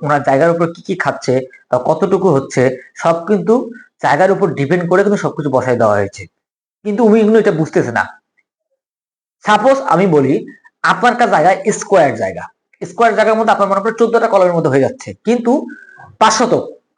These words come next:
আপনার একটা ফ্রেন্ডের জায়গা মনে করেন পাঁচ শতকের মধ্যে চোদ্দটি কলমের মধ্যে হয়ে যাচ্ছে, কিন্তু আপনারও পাঁচ শতক, কিন্তু জায়গাটা আপনার স্কয়ার না, জায়গাটা বাঁকা। তাহলে আপনি এখন নিজে বলেন তো, ওনার ওখানে যদি চোদ্দটা কলমে হয়ে যায়, ওই বাঁকা জায়গা কি আপনার চোদ্দটা হবে?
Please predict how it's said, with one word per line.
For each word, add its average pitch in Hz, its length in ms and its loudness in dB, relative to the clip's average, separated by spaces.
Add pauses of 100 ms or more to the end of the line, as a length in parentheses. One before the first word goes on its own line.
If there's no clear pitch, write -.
আপনার 170 400 0
একটা - 140 -6
ফ্রেন্ডের 202 340 0
জায়গা 135 200 0
মনে 147 180 0
করেন 107 240 -2 (160)
পাঁচ 175 140 2
শতকের 226 260 0
মধ্যে 233 200 2
চোদ্দটি 208 260 0
কলমের 185 260 2
মধ্যে 170 120 0
হয়ে 139 140 2
যাচ্ছে, 120 300 -8 (520)
কিন্তু 294 600 0 (420)
আপনারও 277 420 4
পাঁচ 254 140 2
শতক, 196 420 0
কিন্তু 262 180 -2
জায়গাটা 233 240 4
আপনার 247 180 2
স্কয়ার 214 300 0
না, 165 60 0
জায়গাটা 180 220 2
বাঁকা। 156 340 0 (720)
তাহলে - 120 0
আপনি 262 320 2
এখন 294 160 6
নিজে 269 200 2
বলেন 240 280 2
তো, 202 220 0
ওনার 262 240 4
ওখানে 262 200 0
যদি 269 180 0
চোদ্দটা 254 360 2
কলমে 233 260 4
হয়ে 185 200 2
যায়, 156 220 2 (220)
ওই 254 100 4
বাঁকা 247 280 4
জায়গা 269 180 4
কি 262 100 2
আপনার 247 160 0
চোদ্দটা 247 300 0
হবে? 247 360 0